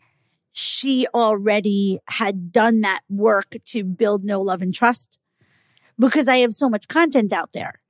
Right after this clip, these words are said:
right? So I'm at a point in my business where someone could if they did their homework, if they were really thinking of working with a coach, they could do lots of homework and, and, and, and find out enough about me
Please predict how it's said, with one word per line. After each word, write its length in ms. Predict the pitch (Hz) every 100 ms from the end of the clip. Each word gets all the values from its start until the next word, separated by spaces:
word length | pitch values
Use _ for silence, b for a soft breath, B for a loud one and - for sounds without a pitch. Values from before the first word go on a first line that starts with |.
| _ _ _ _ _ -
right? 260 | 254 269
So 140 | - 247
I'm 160 | 302
at 80 | 330
a 60 | 277
point 500 | - 262 247 240 - _ _ -
in 120 | 240
my 140 | 226
business 500 | 208 349 294 220 220
where 300 | 214 226 214
someone 580 | 208 - 269 262 254 233 -
could 760 | - - 381 349 202 208 247 _ _ _ _
if 160 | 240 226
they 180 | 233 226
did 220 | 240 226
their 160 | 233
homework, 680 | 220 214 302 339 233 233 226 -
if 120 | 214
they 120 | 202
were 140 | 190 185
really 320 | 196 214 208
thinking 400 | 226 233 214 214
of 140 | 202
working 440 | 185 247 269 240 220
with 120 | 214
a 60 | 208
coach, 460 | 269 294 233 220 - b b b
they 200 | 233 214
could 640 | - - 311 269 220 208 - b b
do 240 | 214 262 240
lots 500 | 196 196 226 277 -
of 100 | 262
homework 520 | 269 320 262 220 220 -
and, 320 | 226 226 214 -
and, 220 | 226 220
and, 280 | 220 220 214 -
and 220 | 226 214
find 340 | 247 240 233
out 280 | 262 277 233 220
enough 440 | 226 226 285 349
about 360 | 277 269 277 -
me 300 | 196 180